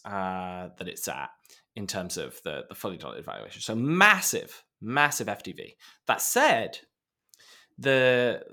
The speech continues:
and <sighs> I'll, I'll dig into, like, the circulating supply in a second. The supply remains fixed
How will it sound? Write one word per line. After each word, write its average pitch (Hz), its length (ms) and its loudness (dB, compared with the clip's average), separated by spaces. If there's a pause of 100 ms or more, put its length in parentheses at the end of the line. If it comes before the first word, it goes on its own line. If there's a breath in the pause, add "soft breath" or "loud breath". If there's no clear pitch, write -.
(260)
and 123 360 0 (200)
<sighs> - 920 -16
I'll, 117 120 0
I'll 117 160 0
dig 147 180 0
into, 120 200 -2
like, 104 160 -2
the - 80 -14
circulating 143 520 -2
supply 90 580 -6
in 101 80 -14
a 98 60 -12
second. - 420 -12 (440 loud breath)
The 139 80 -2
supply 175 480 2
remains 202 480 0
fixed - 840 -8